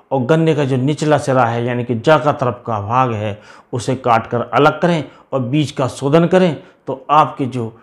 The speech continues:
खेत में जो बीमारियां नहीं पहुंचेंगी और आपका जो फसल होगा, वो बढ़िया होगा और आपको ज़्यादा उत्पन्न मिलेगा। और दोस्तों, ये तीसरा जो पॉइंट है, वो ये है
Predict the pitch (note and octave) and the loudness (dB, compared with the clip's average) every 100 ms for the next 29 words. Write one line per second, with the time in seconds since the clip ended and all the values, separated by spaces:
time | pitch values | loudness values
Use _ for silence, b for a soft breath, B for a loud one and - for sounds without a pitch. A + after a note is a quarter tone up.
0 | b _ _ - F3+ F3 D#3+ C#3+ B2 A2+ | b _ _ 2 4 4 2 0 -2 -4
1 | C3+ D3 C#3 C3 D#3+ C#3+ A#2 B2 C3 B2 | -2 0 0 0 -4 -6 -6 -2 -2 -2
2 | B2 B2+ A#2 A2+ B B B B2 B2+ - | -4 -4 -4 -6 B B B -2 -2 2
3 | B2 A#2+ - A#2+ A#2 G#2+ C#3+ C3+ C#3 A#2 | 2 2 0 -6 -6 -8 -10 -4 -2 -2
4 | A2 _ _ C3+ D3+ E3+ E3 B - C3 | -6 _ _ -2 2 2 0 B -6 -4
5 | B2 C#3+ D#3+ E3 E3 E3+ E3 - - C#3 | 0 4 6 6 4 2 -2 -6 -8 -4
6 | C3+ - B2+ C3+ - - E3 D3 B2+ D3 | -4 -2 2 2 2 -6 -6 -6 -4 2
7 | C3+ B2 G#2+ - G2+ G2 F#2+ F#2 F#2 F2 | 2 2 -2 -4 -10 -8 -8 -10 -12 -16
8 | - b b b - B2+ D3 F3+ F3+ F#3+ | -20 b b b -6 2 6 4 4 -2
9 | D#3 - B C#3+ C3+ - - G#3+ F#3+ F#3+ | -2 -4 B -8 -8 -8 -2 0 4 2
10 | D#3 C#3 - E3 E3+ C#3+ B2+ B2+ A2+ - | 4 -2 -2 0 0 0 -2 -4 -4 -10
11 | b b - C3+ C3+ E3+ F3 F#3+ | b b -6 -2 2 4 4 4